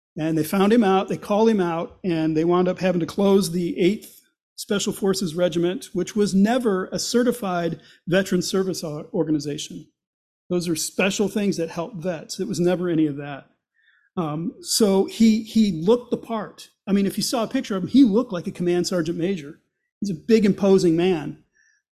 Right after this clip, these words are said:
Um, had the, all the decorations on, had the, the right badges in the right places, but his black beret is what tipped him off. And so sometimes when people do something like that, they can look on the outside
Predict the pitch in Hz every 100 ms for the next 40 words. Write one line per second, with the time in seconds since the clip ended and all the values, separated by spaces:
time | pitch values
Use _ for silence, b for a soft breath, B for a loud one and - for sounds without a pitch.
0 | _ - 175 151 156 175 190 180 160 170
1 | 156 135 185 208 185 214 220 214 208 220
2 | 226 202 202 202 190 175 190 165 156 165
3 | 214 165 170 185 214 220 160 185 202 208
4 | 214 190 196 185 202 247 - 208 202 220
5 | 208 190 - - _ _ _ _ _ _
6 | _ - 180 160 151 151 180 196 - 196
7 | 214 196 156 165 - 170 - 156 151 143
8 | - _ _ b b b b 190 - 190
9 | 269 311 285 262 233 214 196 254 247 226
10 | 196 196 302 311 156 143 233 247 240 226
11 | 185 185 170 156 190 165 190 190 190 180
12 | 190 269 285 - - 190 190 233 220 247
13 | - 190 165 147 151